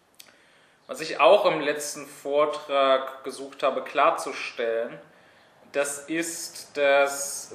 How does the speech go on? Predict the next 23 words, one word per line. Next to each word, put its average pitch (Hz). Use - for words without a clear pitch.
wenn 151
ich -
von 135
Überindividualität 113
rede, -
wenn 139
ich 135
davon 139
rede, 151
sich 135
über 165
sein 143
kleines 139
empirisches 131
Ich 151
mit 123
all 127
den 127
ihm 139
anhängenden 135
Zufälligkeiten 127
zu -
erheben, 135